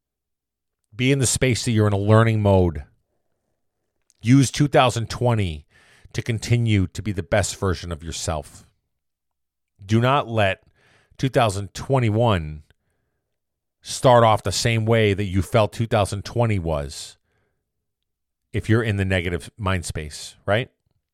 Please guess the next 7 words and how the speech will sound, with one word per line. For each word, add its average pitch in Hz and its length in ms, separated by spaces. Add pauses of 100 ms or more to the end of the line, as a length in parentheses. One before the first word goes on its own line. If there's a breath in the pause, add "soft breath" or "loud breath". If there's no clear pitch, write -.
(560)
This 110 180
is 113 120
why 120 160
the 110 140
exercise 101 520
helps, - 540 (600 soft breath)
because 110 500